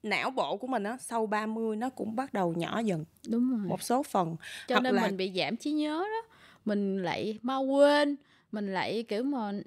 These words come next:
Speaker 2: nói gì qua rồi cái không nhớ, rồi cái kiểu mà đầu óc cứ đôi khi nó bị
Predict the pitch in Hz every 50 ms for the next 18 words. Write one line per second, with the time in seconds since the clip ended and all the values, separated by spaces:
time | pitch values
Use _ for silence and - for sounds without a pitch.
0 | - _ - 240 269 277 392 440 359 277 233 214 226 240 247 262 262 247 208 202
1 | 247 269 269 262 302 302 294 302 302 302 320 339 359 415 440 427 349 262 220 196
2 | 190 - - _ - 294 320 349 349 339 - 226 - - 269 285 302 254 214 196
3 | 175 - - 320 - - - 349 339 262 240 262 277 - - 285 269 302 339 285
4 | 220 185 175